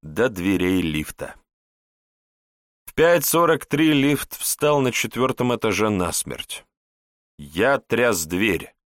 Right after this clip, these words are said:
жал на все кнопочки, орал «Свободу неграм!». Лифт не сдавался. Я вызвал дежурного. Печальный голос сообщил мне, что все техники на вызове.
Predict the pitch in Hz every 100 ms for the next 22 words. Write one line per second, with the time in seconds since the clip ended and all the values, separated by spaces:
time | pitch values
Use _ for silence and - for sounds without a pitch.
0 | _ - 80 107 151 143 139 - 139 139
1 | 120 120 - - - 67 - 92 92 98
2 | 127 123 - 87 113 117 127 131 139 147
3 | 110 90 76 67 _ _ _ _ _ _
4 | _ _ _ _ - 85 104 143 - 117
5 | 117 90 92 78 76 - - - _ _
6 | _ _ _ _ _ - 73 85 98 113
7 | 104 123 117 135 135 113 78 76 71 -
8 | _ _ _ _ _ _ _ - 110 -
9 | 208 226 202 165 185 202 185 - 160 156
10 | - 233 233 202 170 160 - 160 139 214
11 | 226 170 202 - 202 202 190 190 147 143
12 | 131 139 131 135